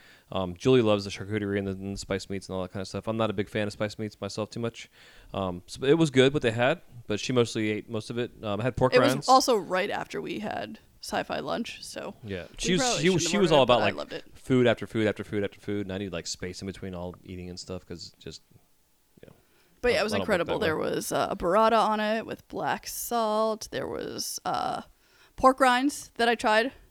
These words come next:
Speaker 2: for the
Speaker 1: Mm.
Speaker 2: first time.
Speaker 1: I love pork rinds.
Speaker 2: That was awesome. Um, there was some
Speaker 1: <clears throat>
Speaker 2: delicious cauliflower on it. There was mortadella. There was, uh, peppercini peppers. There
Speaker 1: Mm.
Speaker 2: was some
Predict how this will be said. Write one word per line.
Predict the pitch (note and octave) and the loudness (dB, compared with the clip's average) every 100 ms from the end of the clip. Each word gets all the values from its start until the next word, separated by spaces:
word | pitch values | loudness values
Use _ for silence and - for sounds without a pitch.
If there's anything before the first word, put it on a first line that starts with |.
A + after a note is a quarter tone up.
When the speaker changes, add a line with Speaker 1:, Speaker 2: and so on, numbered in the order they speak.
| _ - | _ -6
Speaker 2:
for | A#3 | -4
the | |
Speaker 1:
Mm. | A3+ | -2
Speaker 2:
first | A#3 A#3 | -2 -4
time. | - G#3+ C4 - _ - | -2 -2 -2 -6 _ -2
Speaker 1:
I | |
love | G#2 G2+ | 0 0
pork | G#2 G2 | 0 -4
rinds. | F2+ F#2+ - - - _ | -4 -6 -10 -20 -20 _
Speaker 2:
That | A3+ | -2
was | G#3+ | -2
awesome. | G3+ G#3+ A#3+ C#4 _ - - - | 0 -2 -2 -4 _ -20 -20 -6
Um, | G#3 G#3 G3+ - - - - - _ _ _ - | 0 2 2 0 -4 -6 -10 -12 _ _ _ -6
there | A3 A3+ | 2 4
was | G#3+ A3 | 4 0
some | D3+ A3+ G#3+ | -2 -6 -8
Speaker 1:
<clears throat> | |
Speaker 2:
delicious | G#3 A3 A3+ G3+ | -2 -2 -2 -6
cauliflower | - G#3 G#3 A3 G3+ G#3 A3 | -4 -4 -2 -4 -2 -2 -2
on | G#3+ A3 | -4 -4
it. | A3 | -6
There | - | -8
was | - | -10
mortadella. | A3+ - - A3+ B3+ A#3 A#3 A#3 A3+ A#3 - - - _ - | -8 -10 -6 -2 0 2 4 4 4 2 -10 -20 -20 _ -6
There | - | -4
was, | - - - - B1+ D#2 D#2 - - - - | -2 -4 -2 -2 -4 -6 -10 -10 -10 -10 -8
uh, | A3+ C3+ - - | -6 -6 -8 -6
peppercini | A3 - - D4 F4 | -8 -8 -8 -6 -6
peppers. | - D4 C#4 C4 B3+ B3 B3 B3 A#3+ A#3 A#3+ - | -6 0 2 2 4 2 2 0 0 -2 -2 -6
There | G3 G3 | -4 -4
Speaker 1:
Mm. | |
Speaker 2:
was | - G#2+ G#3 A3 - - | -4 -4 -4 -8 -10 -10
some | - C4 C4+ C4 B3 A3 | -8 -2 -2 0 -4 -6